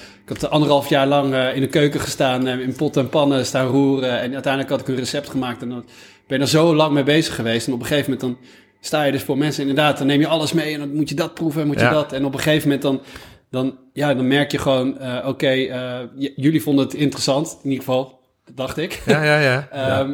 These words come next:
Speaker 2: Ja.
Speaker 1: eh, maar, eh, je hebt heel veel mensen waarbij je dat laat zien en denk je, ja, oké, eh, hè, hoe moet ik het mixen? Of, eh, en dan gaat het gesprek al heel snel over het drankje. Of,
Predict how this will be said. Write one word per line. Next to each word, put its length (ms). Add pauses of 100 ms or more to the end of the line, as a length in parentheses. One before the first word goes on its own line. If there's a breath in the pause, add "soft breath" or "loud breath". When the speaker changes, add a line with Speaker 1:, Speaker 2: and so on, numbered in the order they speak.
(120)
Speaker 2:
Ja. 180
Speaker 1:
eh, 60
maar, 420
eh, 120
je 100
hebt 140
heel 160
veel 100
mensen 280
waarbij 240
je 60
dat 120
laat 240
zien 240
en 100
denk 180
je, 60
ja, 260
oké, 160
eh, 520
hè, 160
hoe 80
moet 80
ik 80
het 80
mixen? 420
Of, 260
eh, 340
en 80
dan 100
gaat 120
het 100
gesprek 340
al 60
heel 140
snel 200
over 200
het 100
drankje. 380
Of, 240